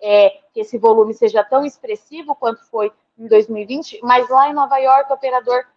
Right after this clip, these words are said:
tá olhando pra essa chuva que tá caindo, esse cenário mais positivo. Lembrando, né, a gente já falou aqui isso outras vezes no Bom Dia Agro, nós ficamos dois anos sem chuva nesse período no an-,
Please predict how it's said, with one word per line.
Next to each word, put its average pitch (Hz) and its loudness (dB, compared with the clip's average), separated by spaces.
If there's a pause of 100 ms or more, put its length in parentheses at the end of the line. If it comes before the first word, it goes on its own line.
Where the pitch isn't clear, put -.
(200)
tá 240 0
olhando 226 2
pra 226 2
essa 233 -2
chuva 294 -6
que - -20
tá 247 -8
caindo, 240 -4
esse 247 -4
cenário 240 -2
mais 233 -10
positivo. 220 -12
Lembrando, 220 -2
né, 220 -2
a 233 -4
gente 214 -16
já 214 -2
falou 220 -2
aqui 247 -8
isso 240 -18
outras 240 -10
vezes 226 0
no 208 -12
Bom 202 -2
Dia 202 0
Agro, 175 2 (280)
nós 208 -12
ficamos 233 -8 (240)
dois 247 0
anos 277 0
sem 311 -8
chuva 330 -6
nesse 226 -12
período 214 -8
no 202 -4
an-, 151 -6